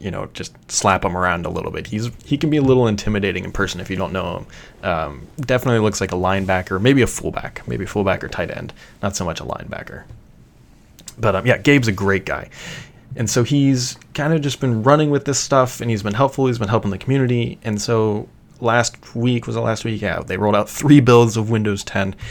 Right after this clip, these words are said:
which makes sense because Microsoft is in the final stretches of getting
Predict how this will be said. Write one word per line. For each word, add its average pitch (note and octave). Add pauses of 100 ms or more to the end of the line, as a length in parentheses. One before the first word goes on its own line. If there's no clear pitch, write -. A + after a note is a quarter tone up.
(300)
which D3
makes C#3
sense -
because G#2
Microsoft C3
is G#2 (140)
in G2+
the G2
final D3+
stretches G2+ (680)
of F#2
getting A2